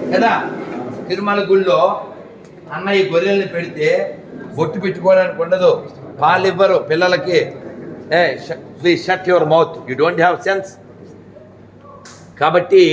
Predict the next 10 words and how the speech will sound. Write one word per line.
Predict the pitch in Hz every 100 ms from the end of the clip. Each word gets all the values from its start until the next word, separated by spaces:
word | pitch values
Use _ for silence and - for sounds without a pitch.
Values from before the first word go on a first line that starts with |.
| 170 175 - - - - -
మన | 131 170
దేవాలయాల | 147 147 165 185 190 190 185
మీద | 175 170
పెత్తనం | 160 - 170 170 151
చేస్తుంది | 160 156 160 151 175 131
government | 143 156 170 185 190 - -
in | 147 156
the | 156 143
name | 147 160 185
of | 262